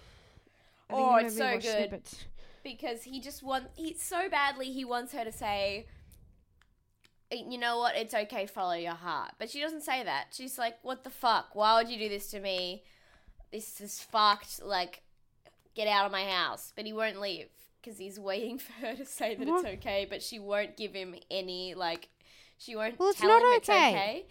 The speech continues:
Speaker 2: Yeah, and, like, she doesn't have to tell him it's okay, but he just wouldn't leave her <laughs> house. He kept being like, "Okay, I'll leave."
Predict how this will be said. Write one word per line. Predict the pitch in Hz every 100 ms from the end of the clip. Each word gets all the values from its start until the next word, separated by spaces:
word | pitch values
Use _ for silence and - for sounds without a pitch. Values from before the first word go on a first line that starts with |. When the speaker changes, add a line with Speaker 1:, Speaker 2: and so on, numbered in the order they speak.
| - -
Speaker 2:
Yeah, | 359 349
and, | 403
like, | 440 -
she | -
doesn't | 523 523
have | 539 480
to | 466
tell | 440
him | 480
it's | 453 359 359
okay, | 269
but | 254 269
he |
just | 285 294
wouldn't | 285 262 233
leave | 233 226
her | 226
<laughs> | 311 -
house. | 381 - -
He | 349
kept | - -
being | 269
like, | 233 -
"Okay, | 214 214 196
I'll | 190 180
leave." | 190 185